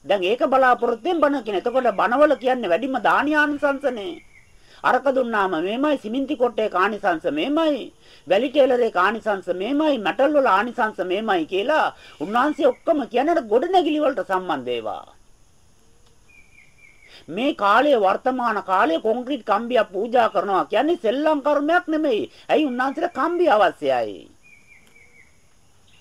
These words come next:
ඒක කියන ගමන් උන්වහන්සේ කියනවා සීට් එකක්, අඩි දහයේ සීට්, දොළහේ සීට් කියන්නේ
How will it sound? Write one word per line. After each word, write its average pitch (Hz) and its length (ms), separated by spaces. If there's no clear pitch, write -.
ඒක 269 220
කියන 277 240
ගමන් 302 400
උන්වහන්සේ 240 500
කියනවා 269 340
සීට් 285 400
එකක්, 262 140
අඩි 220 220
දහයේ 208 420
සීට්, 262 260
දොළහේ 247 340
සීට් 302 260
කියන්නේ 269 500